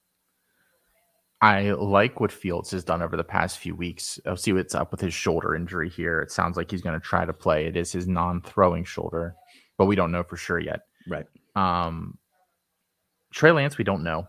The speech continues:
Speaker 1: I, i-, incomplete grade. I'm worried about him over the next year because obviously he's a runner, and that horrible injury that he had, like, I think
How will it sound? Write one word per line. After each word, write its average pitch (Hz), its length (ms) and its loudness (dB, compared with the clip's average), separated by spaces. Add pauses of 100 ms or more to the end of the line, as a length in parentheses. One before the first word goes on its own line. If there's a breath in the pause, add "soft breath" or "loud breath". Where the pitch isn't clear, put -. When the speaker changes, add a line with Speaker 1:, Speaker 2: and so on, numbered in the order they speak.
(120)
Speaker 1:
I, 101 60 -2
i-, - 400 -6
incomplete 98 480 -6
grade. 85 360 -6
I'm 98 140 0
worried 95 200 0
about 90 180 -2
him 90 160 -2
over 87 100 -6
the 92 80 -4
next 90 260 -6
year 90 200 -2
because 85 640 -4 (600)
obviously 90 520 -4
he's 87 420 -8
a 87 80 -2
runner, 87 480 -4 (160)
and 92 120 -2
that 87 180 -4
horrible 85 340 -2
injury 87 240 -4
that 85 100 -6
he 87 60 -6
had, 85 300 -4
like, - 220 -8
I - 80 -4
think - 340 -10